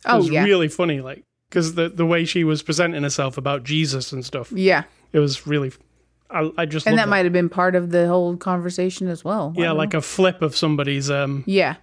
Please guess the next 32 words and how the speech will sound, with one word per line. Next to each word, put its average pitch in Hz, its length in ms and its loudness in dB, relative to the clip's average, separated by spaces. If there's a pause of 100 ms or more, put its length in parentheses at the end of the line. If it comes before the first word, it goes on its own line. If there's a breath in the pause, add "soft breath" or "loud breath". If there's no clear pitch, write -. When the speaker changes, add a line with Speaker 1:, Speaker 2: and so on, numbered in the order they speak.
Speaker 1:
<laughs> - 180 -20
like, 185 640 -2 (280)
like, 180 220 2
"Oh, 208 260 4 (240)
you 170 180 -4
think 233 300 0
it's - 260 -4
this?" 262 300 2
But 180 160 0
then 170 200 2
somebody, 190 540 2
the 175 180 2
other 214 180 2
side 156 340 0
of 139 140 -2
the, 143 300 -4
uh, 135 160 -6
story 143 560 -6 (180)
comes 151 220 2
out 139 200 -2
and 156 80 -2
you're 151 100 2
like, 156 180 -2 (200)
"Oh, 214 140 6
hold 233 160 4
on. 131 160 -8 (360)
Is 151 100 -2
this 226 160 -2
person 240 380 2
really 170 280 4
what 170 280 0
we're 160 280 0